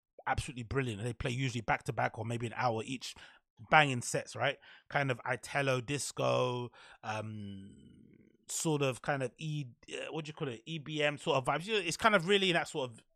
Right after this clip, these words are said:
zone. And I really recommend Palomas anyway. If you want to go to Berlin, but you don't wanna be, you know, uh, subjected to techno music and you want somewhere a bit fun, a bit, like, laid back, maybe more housey disco vibes,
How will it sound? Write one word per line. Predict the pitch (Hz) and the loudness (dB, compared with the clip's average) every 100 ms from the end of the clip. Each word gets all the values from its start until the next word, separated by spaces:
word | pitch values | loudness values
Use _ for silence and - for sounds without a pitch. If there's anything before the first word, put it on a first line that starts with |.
| - | -10
zone. | 117 143 110 90 - - - | 0 0 0 -8 -18 -16 4
And | 165 | 6
I | |
really | 208 202 | 6 2
recommend | 180 175 160 | 2 2 0
Palomas | 156 156 139 123 | 2 2 2 0
anyway. | 139 113 95 | -2 -2 -6
If | 110 | -4
you | 143 | 0
want | 151 180 | 4 4
to | 160 | 2
go | 151 | 0
to | 151 147 131 - - - | 2 2 0 -4 -20 -4
Berlin, | 117 135 139 123 127 - - - | 2 4 4 2 -2 -10 -16 -6
but | 135 | 0
you | |
don't | 123 147 | 2 2
wanna | 143 143 131 - 123 | 2 -2 -2 -8 -10
be, | 143 127 123 _ | -6 -6 -8 _
you | - 135 | -6 -4
know, | 113 | -4
uh, | 123 120 | -8 -8
subjected | - 131 156 139 135 | -6 -4 -2 -2 -6
to | - | -8
techno | - 143 139 | -8 -6 -6
music | 131 127 123 | -4 -4 -6
and | 127 | -6
you | |
want | 135 123 | -6 -4
somewhere | 139 135 127 | -4 -2 -2
a | 120 | -2
bit | 135 - | -6 -4
fun, | - 135 131 | 2 4 2
a | |
bit, | 110 131 | -2 -2
like, | 131 | -2
laid | 127 139 123 | 0 0 0
back, | 127 120 120 | 0 -2 -2
maybe | 135 131 | -6 -4
more | 127 120 | -4 -4
housey | - 135 127 113 | -2 -4 -4 -4
disco | 147 - 117 | -4 -4 -6
vibes, | 113 117 120 | -4 -4 -4